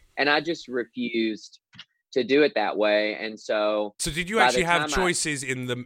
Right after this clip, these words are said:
Speaker 2: the songs that you were singing then? You were given
Speaker 1: I
Speaker 2: some
Speaker 1: chose
Speaker 2: level of
Speaker 1: one,
Speaker 2: choice.
Speaker 1: I, I chose one song. I chose Crazy in Love by Beyonce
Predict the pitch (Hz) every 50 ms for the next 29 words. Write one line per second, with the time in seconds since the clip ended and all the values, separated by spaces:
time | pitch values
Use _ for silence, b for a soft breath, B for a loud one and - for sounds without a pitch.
0 | - 110 107 107 123 123 110 - - 131 123 113 98 117 110 110 107 110 104 92
1 | - 131 117 101 85 76 71 65 64 _ _ _ - 104 110 120 123 120 117 107
2 | 120 117 104 104 101 - - 151 110 107 202 185 170 165 147 98 131 139 147 160
3 | 165 170 165 - - - 131 135 131 - - - 123 131 127 - - 165 151 139
4 | 131 113 120 113 117 120 123 123 120 - - 117 95 82 64 55 50 - _ _
5 | _ _ _ _ _ _ _ 113 113 117 - - - 127 117 117 117 - - -
6 | 123 120 117 117 117 110 107 104 98 90 85 85 - 85 85 85 82 90 87 87
7 | 90 90 87 - 78 65 60 65 -